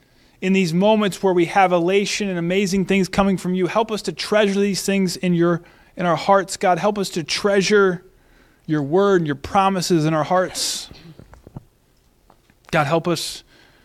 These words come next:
to truly ponder the things that you do in our life. Help us to ponder your word.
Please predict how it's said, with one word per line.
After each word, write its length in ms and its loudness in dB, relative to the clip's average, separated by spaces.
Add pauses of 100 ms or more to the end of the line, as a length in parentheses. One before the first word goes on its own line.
(380)
to 80 -4
truly 440 0
ponder 640 -2 (600)
the 80 -10
things 360 -4
that 80 -2
you 140 -4
do 220 -4
in 60 -4
our 140 -4
life. 480 -8 (260)
Help 180 -4
us 140 -2
to 120 -4
ponder 500 0
your 160 0
word. 440 0